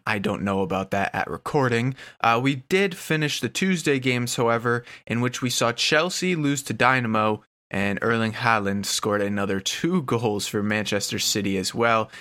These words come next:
as they dominated Sevilla, giving them their worst home loss in, like, a long, long time, I believe. It's also worth noting, um, for Chelsea specifically, Thomas Tuchel has been sacked this morning,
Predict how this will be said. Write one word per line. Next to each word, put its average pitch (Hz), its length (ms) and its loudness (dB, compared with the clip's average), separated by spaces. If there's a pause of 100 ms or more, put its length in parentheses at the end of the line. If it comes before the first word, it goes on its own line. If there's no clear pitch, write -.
(120)
as 98 140 -4
they 107 280 -2
dominated 127 600 2
Sevilla, 101 320 -2
giving 143 300 -2
them 156 160 0
their 135 120 2
worst 110 520 -2
home 120 320 0
loss 135 280 -2
in, 101 140 -4
like, 90 180 -6
a - 40 -4
long, 101 560 -2
long 95 280 -6
time, 123 360 -2
I 123 80 0
believe. 120 440 -2 (680)
It's - 180 0
also 196 480 2
worth 170 380 0
noting, 170 640 2
um, 107 340 -2
for 156 240 2
Chelsea 127 460 0
specifically, 139 680 0
Thomas 156 460 -2
Tuchel 147 420 -2
has 143 380 0
been 131 400 -2
sacked 120 640 -2
this - 320 -2
morning, 135 640 0